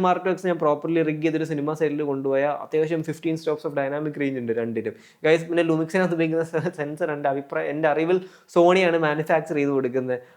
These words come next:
അതുകൊണ്ട് ഡൈനാമിക് റേഞ്ച് അങ്ങനത്തെ കാര്യങ്ങളൊക്കെ, ഏ, equally സെയിം ആണ്. ഈ ഒരു സ്പെക് ഉണ്ടെങ്കിൽ സിനിമ സെറ്റിൽ ഒരു എ ക്യാമറ, ബി ക്യാമറ ആയിട്ട് കൊണ്ടുവന്ന് I am confident. That is cinema grade നമ്മൾ talking about. ഇനി, ആ,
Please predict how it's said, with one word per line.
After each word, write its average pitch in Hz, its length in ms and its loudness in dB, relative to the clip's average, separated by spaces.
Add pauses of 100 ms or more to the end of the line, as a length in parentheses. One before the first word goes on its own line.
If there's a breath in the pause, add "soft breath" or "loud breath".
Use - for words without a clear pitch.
(120)
അതുകൊണ്ട് 147 260 2
ഡൈനാമിക് 147 420 0
റേഞ്ച് 156 220 2
അങ്ങനത്തെ 139 320 0
കാര്യങ്ങളൊക്കെ, 127 500 -2 (260)
ഏ, 123 60 -2 (200)
equally 131 440 -4
സെയിം 120 240 -4 (140)
ആണ്. 110 160 -6 (960 soft breath)
ഈ - 20 6 (160)
ഒരു 220 120 6 (100)
സ്പെക് 175 280 4
ഉണ്ടെങ്കിൽ 170 300 4
സിനിമ 160 260 2
സെറ്റിൽ 160 320 2
ഒരു 151 100 4 (120)
എ - 100 4
ക്യാമറ, 151 240 2 (100)
ബി 135 140 2
ക്യാമറ 139 220 0
ആയിട്ട് 131 200 0
കൊണ്ടുവന്ന് 127 380 -2
I 131 140 -2
am 180 40 -6 (140)
confident. 120 500 -8 (200)
That 160 180 0
is 170 80 -6 (180)
cinema 165 300 2 (100)
grade 143 220 2
നമ്മൾ 127 160 -4 (100)
talking 117 360 -2
about. 107 200 -6 (320 loud breath)
ഇനി, 196 120 4 (840 soft breath)
ആ, - 20 4